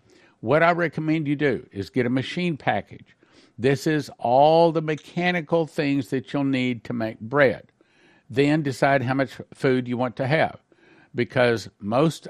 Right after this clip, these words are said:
of your long-term storage food, uh, look, th-, this big winter storm coming, you need to make certain you have food, okay? Most of your long-term storage foods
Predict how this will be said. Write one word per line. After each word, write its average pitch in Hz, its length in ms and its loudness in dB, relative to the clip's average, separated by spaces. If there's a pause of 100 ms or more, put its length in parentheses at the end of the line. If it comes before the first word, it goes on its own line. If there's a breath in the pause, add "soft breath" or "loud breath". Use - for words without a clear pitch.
of 156 200 -2
your 151 320 -4
long-term 151 480 0
storage 147 400 -4
food, 131 480 -8
uh, 127 140 -6
look, 156 320 0
th-, 123 180 -2
this 135 220 0
big 165 400 -2
winter 165 260 0
storm 175 380 -2
coming, 170 340 -4 (220 soft breath)
you 190 80 -4
need 190 60 0
to 165 60 -2
make 156 200 0
certain 151 260 -2
you 143 100 -2
have 143 220 0
food, 175 340 0 (160)
okay? 113 300 0 (800 soft breath)
Most 185 360 4
of 156 120 0
your 143 240 0
long-term 147 440 2
storage 143 400 -4
foods 139 520 0